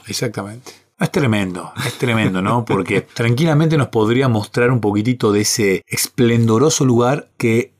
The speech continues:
Speaker 1: dejó Cristo y lo podría haber dejado por la eternidad, porque
Speaker 2: Sí,
Speaker 1: si él
Speaker 2: sí,
Speaker 1: fracasaba
Speaker 2: sí,
Speaker 1: en la
Speaker 2: sí,
Speaker 1: tierra,
Speaker 2: sí.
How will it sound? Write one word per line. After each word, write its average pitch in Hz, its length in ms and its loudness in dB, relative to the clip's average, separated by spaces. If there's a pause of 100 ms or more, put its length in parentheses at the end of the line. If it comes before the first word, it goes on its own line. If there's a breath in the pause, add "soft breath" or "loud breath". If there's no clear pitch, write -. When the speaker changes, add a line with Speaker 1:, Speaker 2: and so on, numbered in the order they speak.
(120)
Speaker 1:
dejó 117 460 0
Cristo - 540 -2
y 135 100 2
lo 127 100 2
podría 127 260 2
haber 175 120 2
dejado 151 300 -2
por 123 120 0
la 117 80 0
eternidad, 107 440 -4
porque 110 220 0
Speaker 2:
Sí, 87 60 -6
Speaker 1:
si 131 60 2
él 151 80 0
Speaker 2:
sí, - 140 -4
Speaker 1:
fracasaba 131 520 0
Speaker 2:
sí, 180 40 2
Speaker 1:
en 143 60 2
la 110 100 0
Speaker 2:
sí, - 60 -12
Speaker 1:
tierra, 107 360 -4
Speaker 2:
sí. - 60 -20